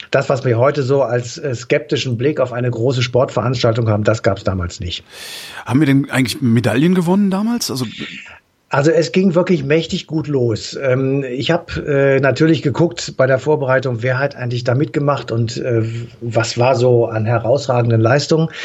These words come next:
Speaker 1: Ich hab drei Namen gefunden, zwei Frauen, ein Mann. Also fangen wir mal mit dem, äh, Mann an.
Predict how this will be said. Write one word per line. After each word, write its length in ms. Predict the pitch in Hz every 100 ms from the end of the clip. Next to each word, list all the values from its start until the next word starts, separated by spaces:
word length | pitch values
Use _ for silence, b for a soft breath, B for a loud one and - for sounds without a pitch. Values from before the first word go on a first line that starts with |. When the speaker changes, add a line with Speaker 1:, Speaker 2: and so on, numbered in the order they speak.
| B B
Speaker 1:
Ich 160 | 120 139
hab 140 | 143
drei 220 | - 123
Namen 360 | 120 117 135 160
gefunden, 380 | 151 - 160 160
zwei 260 | - 123
Frauen, 400 | 113 - 117 131
ein 180 | 117 113
Mann. 320 | 113 123 175
Also 240 | - 117 117
fangen 280 | - 131 135
wir 40 |
mal 100 | 123
mit 160 | 120 120
dem, 220 | 113 107 B B B B B
äh, 220 | - 120
Mann 360 | 117 110 117 139
an. 560 | 113 113 165 202 190